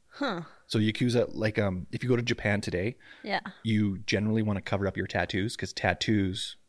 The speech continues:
Speaker 2: generally show you have ties to criminal activity because the Yakuza are known for their full body tattoos.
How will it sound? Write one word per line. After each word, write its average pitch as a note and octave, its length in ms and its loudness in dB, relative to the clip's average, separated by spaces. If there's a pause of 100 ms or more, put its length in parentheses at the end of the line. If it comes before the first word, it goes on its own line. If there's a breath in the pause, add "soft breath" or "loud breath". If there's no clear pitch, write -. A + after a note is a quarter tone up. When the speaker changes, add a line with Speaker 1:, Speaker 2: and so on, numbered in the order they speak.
Speaker 2:
generally B2 480 2
show C#3+ 360 4
you A#2 120 0
have G#2 160 -2
ties G2 580 2
to G2+ 180 -4
criminal F#2 400 -6
activity F2+ 540 -4 (580 soft breath)
because - 320 -4
the G#2 180 -4
Yakuza A#2 560 2
are G2 360 0
known G#2+ 420 4
for G2 120 -4
their F#2 120 0
full G#2+ 280 2
body G2 300 2
tattoos. F#2+ 720 -2